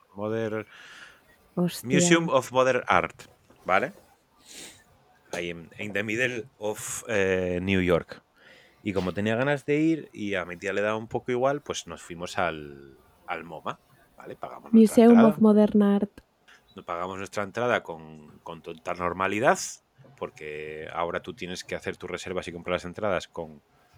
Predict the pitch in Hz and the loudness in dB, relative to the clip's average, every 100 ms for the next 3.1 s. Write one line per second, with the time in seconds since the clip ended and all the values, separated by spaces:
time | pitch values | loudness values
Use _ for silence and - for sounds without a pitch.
0 | _ _ _ - 92 92 92 92 95 90 | _ _ _ -16 -10 -6 0 0 0 0
1 | 92 95 117 156 - 85 78 - 85 87 | 2 4 2 0 -4 -6 -6 -4 -2 -2
2 | 80 90 85 95 82 87 87 90 95 117 | -4 -8 -8 -8 -6 -4 -4 -4 -6 -6
3 | 139 | -6